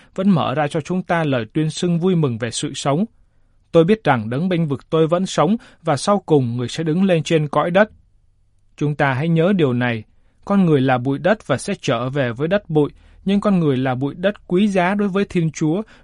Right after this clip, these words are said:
vì Thiên Chúa đã tạo dựng con người và định sẵn cho con người sự bất tử.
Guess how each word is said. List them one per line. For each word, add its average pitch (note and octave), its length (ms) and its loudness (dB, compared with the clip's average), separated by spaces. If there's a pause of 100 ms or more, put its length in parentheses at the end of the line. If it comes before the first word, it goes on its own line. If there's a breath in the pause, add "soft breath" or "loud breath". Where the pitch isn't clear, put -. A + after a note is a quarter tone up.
vì C#3+ 120 0
Thiên G#3 180 0
Chúa A3+ 160 0
đã A3 220 2
tạo B2+ 200 0
dựng D3+ 220 -8
con F3+ 280 0
người C3+ 260 0 (240 soft breath)
và C3+ 140 -2
định D3 180 -6
sẵn F3 280 -4
cho F#3+ 120 -2
con F3+ 280 0
người C3 140 -2
sự - 260 -8
bất F3 280 -6
tử. B2+ 300 -4